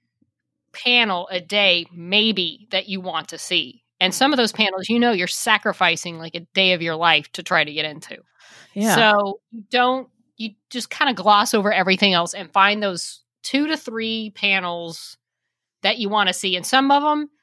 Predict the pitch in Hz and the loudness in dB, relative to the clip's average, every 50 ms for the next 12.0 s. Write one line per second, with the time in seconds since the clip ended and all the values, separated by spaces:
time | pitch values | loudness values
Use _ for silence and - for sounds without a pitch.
0 | _ _ _ - 294 339 339 - - - 285 277 277 254 254 247 226 226 233 233 | _ _ _ -4 -4 -2 -2 -4 -4 -2 -2 0 0 0 0 2 2 0 0 0
1 | 233 233 233 233 - - - - - - - 226 220 214 220 220 202 190 175 170 | 0 0 -2 -2 -4 -6 -6 -2 -2 0 2 4 4 4 4 2 0 -4 -10 -12
2 | - - - - 262 277 247 - - _ - 269 254 277 254 254 233 202 - 220 | -12 -12 -6 -2 0 0 0 -2 -4 _ -2 0 0 2 2 0 -2 -2 -4 -6
3 | 214 208 214 214 208 - 214 202 202 190 190 - 175 - - 196 190 185 202 185 | -4 -2 -2 -4 -4 -4 -2 -2 -2 -2 -4 -4 -6 -6 -4 -2 0 2 2 2
4 | - - - - 185 170 180 - - 196 202 311 339 330 277 262 254 - 226 214 | 2 0 -4 -6 -4 -2 -4 -4 -6 -4 0 2 4 4 4 2 0 -2 -2 0
5 | 196 196 190 190 156 175 170 170 - 190 175 185 196 175 - - - _ _ _ | 2 2 2 2 0 -6 -8 -6 -2 -2 0 2 2 0 0 -2 -8 _ _ _
6 | _ - 180 180 180 180 180 180 185 - _ _ _ _ _ - 240 233 233 220 | _ -10 -6 -6 -4 -4 -6 -6 -8 -12 _ _ _ _ _ -8 -6 -2 -2 0
7 | 220 214 214 214 214 - _ _ _ _ _ _ _ _ _ _ _ _ - 220 | -2 -2 -2 -6 -8 -12 _ _ _ _ _ _ _ _ _ _ _ _ 0 2
8 | 214 190 185 185 190 208 - - - 359 392 254 196 175 170 170 - 185 170 165 | 4 4 4 2 0 -2 -2 -2 0 2 4 4 4 4 2 2 0 0 0 0
9 | 165 165 - 190 170 175 175 165 156 165 156 160 196 208 185 160 151 156 - - | -4 -8 -10 -14 -12 -10 -10 -10 -8 -4 -4 -2 -2 -2 -2 -2 -2 -4 -4 -6
10 | 180 - - 330 370 349 277 - - - 202 190 190 190 - - 208 240 285 277 | -6 -2 0 0 2 0 0 -2 -2 -2 -2 -2 -2 -2 -4 -4 -2 -2 -2 0
11 | 233 208 196 185 - - - - 254 302 330 254 196 185 180 180 202 233 262 254 | 0 0 0 -2 -4 -6 -4 0 0 2 2 2 0 -2 -4 -8 -10 -10 -12 -12